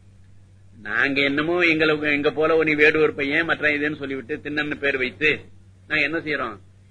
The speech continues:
எங்க கருத்தின்படிக்கு இப்பொழுது நாங்க வந்து இந்த இது, எங்க கருத்தின்படிக்கு உனக்கு வந்து வேட்டு அரசு கொடுக்கிறோம். ஆனா நீ வந்தது இந்த வேடுவர் ஆட்சி பெறுவதற்கா வந்தாய்? இல்ல,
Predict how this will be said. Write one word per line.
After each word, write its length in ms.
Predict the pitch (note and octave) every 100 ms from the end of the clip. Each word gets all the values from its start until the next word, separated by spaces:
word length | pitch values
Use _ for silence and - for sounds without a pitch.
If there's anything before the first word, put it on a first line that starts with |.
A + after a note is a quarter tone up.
| -
எங்க 260 | D3 E3 F3+
கருத்தின்படிக்கு 600 | F3 E3+ F#3+ E3 D#3 D3+
இப்பொழுது 340 | F3+ D#3+ D#3
நாங்க 240 | D3+ D3 C#3+
வந்து 200 | D3 E3
இந்த 160 | D3 C#3 C3 B2+ B2 A#2 -
இது, 360 | A#2+ C#3+ B2 G2+ - - - - - - - -
எங்க 220 | - D#3+ E3+
கருத்தின்படிக்கு 600 | D#3 F3 F3+ D3+ D#3 F#3
உனக்கு 280 | F#3 F3
வந்து 240 | D#3+ E3 E3+
வேட்டு 300 | D#3 E3 F3
அரசு 240 | D3 C#3+
கொடுக்கிறோம். 380 | B2+ C3 A#2 G#2+ - - - - - - - -
ஆனா 380 | - A#2+ C#3+ C#3+
நீ 180 | C3 B2+
வந்தது 1040 | A#2+ A#2+ C3+ D3 C#3 A#2+ C3+ D#3 D3+ B2 G#2+ - - - -
இந்த 260 | C3 B2+
வேடுவர் 420 | A#2 C#3+ D#3 D#3+
ஆட்சி 300 | C#3+ C#3 -
பெறுவதற்கா 680 | C#3+ C3+ D3 D3 C#3 C#3 C3
வந்தாய்? 500 | B2 C3 D3 D#3 G#2+ - -
இல்ல, 340 | C3 C3 B2+